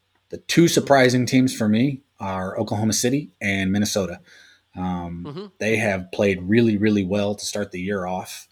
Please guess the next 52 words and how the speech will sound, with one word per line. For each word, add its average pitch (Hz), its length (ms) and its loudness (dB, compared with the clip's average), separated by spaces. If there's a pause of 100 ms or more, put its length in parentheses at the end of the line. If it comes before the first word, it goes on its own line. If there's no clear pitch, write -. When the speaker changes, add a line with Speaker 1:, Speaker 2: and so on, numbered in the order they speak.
Speaker 1:
Um, 85 600 -10
but 156 80 -12
Speaker 2:
Yeah. 98 180 -2
Speaker 1:
I 101 40 0
don't 101 140 -4
know 110 140 2
if 104 80 -2
they 101 140 2
can 98 160 -6
keep 107 220 -2
it 98 80 0
up. - 260 -6 (500)
Uh, 92 380 -6 (100)
Oklahoma 120 360 2
City's 110 380 0
so 113 380 2
young. 101 600 0 (200)
It's, - 400 -14 (240)
it's 95 240 -16
kinda 104 280 -4
like, 95 220 -6
what 101 260 -2
can 104 180 2
you 95 140 0
do 98 160 -2
throughout 95 400 -6
the 90 60 -12
rest 92 240 -8
of 87 80 -18
the, - 60 -20 (220)
the, 95 200 -6
the 98 180 -6
year 101 380 -2
to 104 120 -8
get 98 160 -2
into 104 160 0
the 101 80 -10
playoffs? 113 480 -6 (400)
Speaker 2:
Mm-hmm. 135 180 -14
Speaker 1:
Uh, 92 200 -4
Minnesota 120 480 6
has 113 180 4
some 104 160 0
good 98 220 0
pieces 104 340 0
that 95 120 0
have 92 100 -6
kind 110 220 -2
of 127 100 0
been 147 120 2
there 147 100 2
before. 156 520 -4